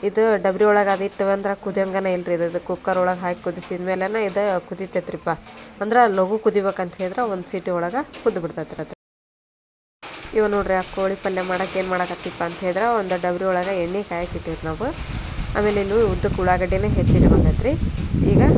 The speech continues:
ಆ ಎಣ್ಣೆ ಕಾಯ್ತಪ್ಪ ಅಂದ್ರೆ ಉಳ್ಳಾಗಡ್ಡಿನ ಅದ್ರೊಳಗೆ ಹಾಕಿಬಿಡಂತ್ರಿ. ಆಮೇಲೆ ಅದಕ್ಕೆಲ್ಲ ಮಸಾಲೆ ನೋಡ್ರಿ, ಇದು ಟಮಾಟೆ ಹಣ್ಣಿನ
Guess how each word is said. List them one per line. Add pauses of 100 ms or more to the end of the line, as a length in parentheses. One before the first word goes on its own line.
(240)
ಆ
ಎಣ್ಣೆ
ಕಾಯ್ತಪ್ಪ
ಅಂದ್ರೆ
ಉಳ್ಳಾಗಡ್ಡಿನ
ಅದ್ರೊಳಗೆ
ಹಾಕಿಬಿಡಂತ್ರಿ. (1300)
ಆಮೇಲೆ
ಅದಕ್ಕೆಲ್ಲ
ಮಸಾಲೆ
ನೋಡ್ರಿ,
ಇದು
ಟಮಾಟೆ
ಹಣ್ಣಿನ